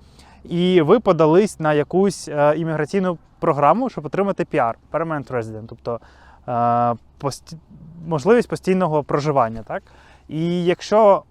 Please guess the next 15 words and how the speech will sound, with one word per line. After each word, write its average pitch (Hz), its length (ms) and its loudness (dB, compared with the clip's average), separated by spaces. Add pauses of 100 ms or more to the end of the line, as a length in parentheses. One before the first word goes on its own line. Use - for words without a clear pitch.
(280)
ви 170 220 0
подались, 160 680 0 (340)
і 156 140 -4
ваш 170 240 4
Work - 220 0
Permit 156 380 -4
ось-ось 160 380 -2
скоро 160 300 -2
закінчиться, 131 760 -8 (420)
ви 170 120 2
маєте 170 400 2
шанс 156 340 -2
податись 143 720 -2
на, 139 320 0 (440)
е, 135 400 -4